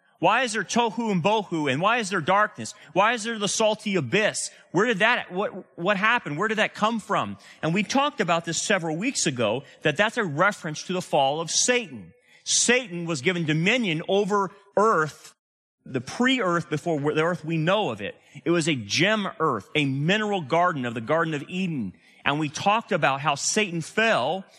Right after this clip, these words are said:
and because of his fall and taking a third of the angels with him in that rebellion,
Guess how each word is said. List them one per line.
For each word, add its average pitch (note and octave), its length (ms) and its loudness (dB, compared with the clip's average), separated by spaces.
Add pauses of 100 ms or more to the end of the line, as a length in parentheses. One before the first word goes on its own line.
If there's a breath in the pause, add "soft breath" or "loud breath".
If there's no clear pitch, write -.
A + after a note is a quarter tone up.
(220 loud breath)
and D#3 160 2
because G#3 420 -2
of F#3+ 80 -4
his F#3 240 0
fall F#3 440 2
and C3 100 0
taking F#3 240 -2
a C3+ 60 0
third G#3 400 0
of G#3 80 -2
the D#3 60 0
angels E3 360 -2
with G3+ 240 0
him B2+ 180 -4
in D#3+ 140 -2
that F#3+ 140 0
rebellion, A#2+ 500 -2